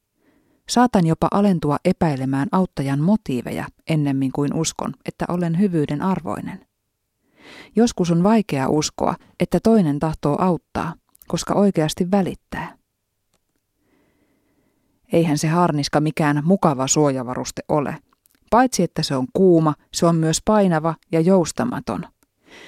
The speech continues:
Jo pelkästään se, että sitä joutuu kantamaan päivät pitkät, vie voimia. Useimmiten olemme harniskoissamme vieläpä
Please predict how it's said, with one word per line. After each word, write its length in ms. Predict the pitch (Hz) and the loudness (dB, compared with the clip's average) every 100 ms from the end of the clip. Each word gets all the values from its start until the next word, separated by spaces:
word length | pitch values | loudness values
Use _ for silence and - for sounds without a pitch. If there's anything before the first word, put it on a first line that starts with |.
| - - | -8 -2
Jo 100 | 160 | 0
pelkästään 640 | 233 247 226 151 - 131 143 | 4 2 2 -4 -2 -2 0
se, 220 | 175 160 - - | 0 -2 -6 -8
että 200 | 160 151 | -4 0
sitä 240 | 180 175 | 2 2
joutuu 320 | 147 143 156 | 0 2 0
kantamaan 560 | 151 190 185 131 135 131 | 2 2 2 0 -4 -2
päivät 320 | 151 147 131 - | -2 -2 -4 -6
pitkät, 420 | 143 - - - - - | -8 -8 -12 -14 -18 -8
vie 200 | 147 131 | -4 -4
voimia. 440 | 139 117 76 98 190 - _ _ _ _ _ _ _ - | -2 -2 -4 -6 -10 -14 _ _ _ _ _ _ _ -2
Useimmiten 640 | 202 226 269 214 190 175 165 | 0 4 6 6 4 2 4
olemme 380 | 185 185 160 143 | 2 4 2 0
harniskoissamme 1000 | 160 160 139 139 - - 135 160 147 156 | 0 0 0 -2 -2 -4 -2 -2 -4 0
vieläpä 340 | 185 165 160 | 0 0 -2